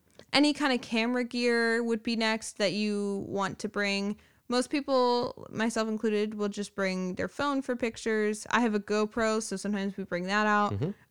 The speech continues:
Speaker 1: Um,
Speaker 2: Which,
Speaker 1: for
Speaker 2: again, is, is nice to have the Goal Zero charger, uh,
Speaker 1: Yeah, for
Speaker 2: charge that
Speaker 1: all of
Speaker 2: thing
Speaker 1: those
Speaker 2: up.
Speaker 1: things.
Speaker 2: Goal Zero is an awesome company. Um, there's other ones on the market, but
Speaker 1: We like the Goal
Speaker 2: that's the one
Speaker 1: Zero
Speaker 2: that we
Speaker 1: one.
Speaker 2: have. <laughs>
Speaker 1: Um,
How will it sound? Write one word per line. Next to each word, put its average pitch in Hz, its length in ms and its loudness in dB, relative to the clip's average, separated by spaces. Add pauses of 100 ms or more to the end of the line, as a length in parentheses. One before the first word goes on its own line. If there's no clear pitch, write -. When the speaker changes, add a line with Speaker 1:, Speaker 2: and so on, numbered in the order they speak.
Speaker 1:
Um, 175 400 0
Speaker 2:
Which, 123 140 0
Speaker 1:
for - 60 4
Speaker 2:
again, 135 160 6
is, 110 240 0
is 98 260 0
nice 101 220 2
to 95 100 -4
have 92 180 -2
the 101 80 -2
Goal 92 220 -2
Zero 95 260 0
charger, 95 540 0 (180)
uh, 90 300 -2
Speaker 1:
Yeah, 202 160 4
for - 100 0
Speaker 2:
charge 208 120 4
that - 60 2
Speaker 1:
all 196 140 4
of 95 60 4
Speaker 2:
thing 95 60 2
Speaker 1:
those 135 200 4
Speaker 2:
up. - 60 -12
Speaker 1:
things. 175 500 -4
Speaker 2:
Goal 160 140 6
Zero 147 160 6
is 135 80 0
an 135 60 4
awesome 123 260 2
company. 107 540 2 (100)
Um, 95 640 0
there's 107 160 0
other 95 180 0
ones 92 180 -2
on 90 80 -2
the 92 60 -2
market, 90 380 -4 (180)
but 90 180 -6 (520)
Speaker 1:
We 202 120 4
like 180 360 -2
the 185 80 -6
Goal 170 160 -2
Speaker 2:
that's 170 140 -6
the 165 100 0
one - 100 0
Speaker 1:
Zero - 60 -
Speaker 2:
that - 60 2
we 175 60 2
Speaker 1:
one. 190 160 0 (600)
Speaker 2:
have. 147 140 0
<laughs> - 60 -6
Speaker 1:
Um, 196 480 4